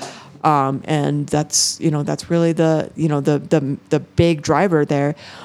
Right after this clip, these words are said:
um, in accompaniment with, um, uh, the capitalist market and why, you know, housing prices continue to skyrocket and skyrocket. Um,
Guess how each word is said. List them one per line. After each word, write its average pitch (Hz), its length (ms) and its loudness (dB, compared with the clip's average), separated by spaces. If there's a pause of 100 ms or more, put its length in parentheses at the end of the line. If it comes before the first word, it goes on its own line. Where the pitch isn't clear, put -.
um, 180 180 4
in 202 240 4
accompaniment 165 720 0
with, 139 420 0 (360)
um, 127 440 2 (800)
uh, 127 220 0
the 131 400 0
capitalist 156 440 -2
market 226 300 0
and 135 100 -2
why, 101 220 0 (160)
you 135 140 -2
know, 127 100 0
housing 143 400 0
prices 151 400 2
continue 139 600 -2
to 135 100 -6
skyrocket - 560 -2
and 131 100 -2
skyrocket. 117 540 0 (460)
Um, 135 400 0